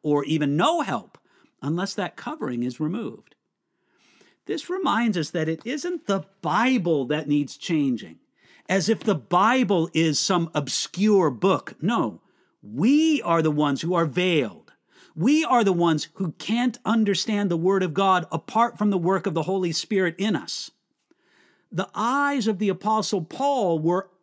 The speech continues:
unveiled when he was converted in Acts chapter nine. It was as if scales had dropped from his eyes. Well, you see, in the same way, the psalmist didn't need a more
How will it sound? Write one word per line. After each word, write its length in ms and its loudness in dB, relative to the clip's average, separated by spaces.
unveiled 1120 2
when 200 2
he 180 2
was 220 0
converted 580 0
in 140 0
Acts 200 -2
chapter 280 -2
nine. 420 -2
It 160 2
was 240 2
as 180 0
if 180 0
scales 1040 -2
had 160 -2
dropped 400 -2
from 100 2
his 140 2
eyes. 500 -6
Well, 260 -2
you 100 0
see, 360 -4
in 100 0
the 80 2
same 300 -4
way, 340 -4
the 100 -2
psalmist 840 -2
didn't 320 0
need 400 0
a 140 0
more 420 0